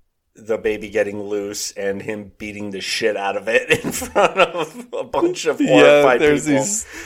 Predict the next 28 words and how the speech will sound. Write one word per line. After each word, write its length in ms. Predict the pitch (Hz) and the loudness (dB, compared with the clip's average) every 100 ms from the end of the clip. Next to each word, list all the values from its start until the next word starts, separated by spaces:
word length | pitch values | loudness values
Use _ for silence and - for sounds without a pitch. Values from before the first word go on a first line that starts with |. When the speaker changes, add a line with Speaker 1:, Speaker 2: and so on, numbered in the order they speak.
| - - - | -10 -6 2
Speaker 1:
But 140 | 175 | 6
Speaker 2:
there 120 | 175 | 6
are 80 | 160 | 6
these 360 | 160 170 - - | 4 2 0 -2
two 220 | 196 165 | 2 4
women 360 | 156 165 160 | 4 6 6
that 120 | 160 151 | 4 4
are 80 | |
watching 420 | 147 151 160 - 160 | 6 6 4 2 0
it 140 | 156 | 4
are 120 | 151 | 4
just 260 | 147 156 - | 2 -2 2
Speaker 1:
Yeah, 60 | |
Speaker 2:
like, 220 | 156 147 269 | 4 4 0
Speaker 1:
and 80 | 285 | -4
he 100 | 320 | -4
just 240 | 320 277 | -6 -4
punched 240 | 208 180 | -2 2
Speaker 2:
like, 200 | 226 196 | 2 2
Speaker 1:
it 80 | - | 0
in 80 | 247 | 2
the 40 | |
Speaker 2:
"What?" 160 | 415 440 | 4 4
Speaker 1:
face, 240 | 156 156 | -2 -10
throwing 320 | - 156 156 160 | -8 -6 -4 -8
it 80 | |
around, 320 | 151 147 147 151 | -10 -6 -6 -8
smack. 440 | - 135 135 147 | -16 -10 -10 -10